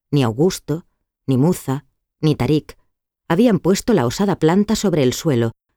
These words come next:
mullido siempre con tupida hierba fresca, jugosa, obscura, aterciopelada y reluciente, de aquel rincón suyo,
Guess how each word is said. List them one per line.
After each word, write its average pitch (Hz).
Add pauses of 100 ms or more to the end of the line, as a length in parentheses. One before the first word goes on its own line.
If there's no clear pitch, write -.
(180)
mullido 170
siempre 185
con 147
tupida 180
hierba 147
fresca, 123 (280)
jugosa, 123 (360)
obscura, 139 (260)
aterciopelada 151
y 147
reluciente, 143 (260)
de 175
aquel 240
rincón 151
suyo, 123